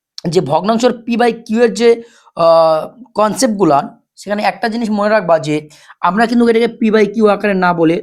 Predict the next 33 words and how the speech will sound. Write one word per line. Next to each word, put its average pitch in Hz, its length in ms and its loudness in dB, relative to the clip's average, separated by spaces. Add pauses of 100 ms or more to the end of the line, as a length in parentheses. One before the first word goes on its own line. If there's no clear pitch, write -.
লব 190 320 2
by 214 100 -2
হর 160 200 -4
আকারেও 175 300 -10
বলতে 143 340 -14
পারি, 123 160 -20 (320)
যে 160 100 -6
লব 160 320 -2
by 277 160 -2 (360)
হর 156 160 0
আকারের 151 420 -4
যেগুলো, 147 320 -6
সেগুলো 165 400 -8
হচ্ছে 147 180 -12
আমাদের 151 220 -8
কি? 233 380 -4 (260)
সেগুলো 160 300 -4
হচ্ছে 151 120 -12
আমাদের 165 460 -4 (460)
ভগ্নাংশ 156 420 -2
সংখ্যা। 135 240 -10
সেগুলো 180 260 -6
হচ্ছে 190 180 -6
কি? 233 300 -2 (140)
আমাদের 170 320 0 (340)
ভগ্নাংশ 185 420 -2
সংখ্যা। 135 360 -10 (300)
এবং 254 240 -2
এখানে 262 320 -2
দেখো 226 400 0 (260)
যে 214 180 0 (240)
পি 277 300 2
এবং 254 220 2